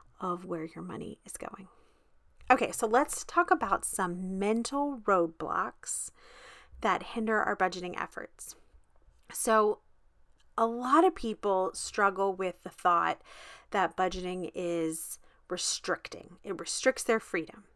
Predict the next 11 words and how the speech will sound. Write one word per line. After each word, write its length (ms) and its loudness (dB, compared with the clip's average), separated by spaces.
But 480 2
I 480 4
urge 320 4
you 340 0
to 400 -2
shift 560 -4
that 220 4
narrative 480 0
in 160 -6
your 160 4
mind, 640 -2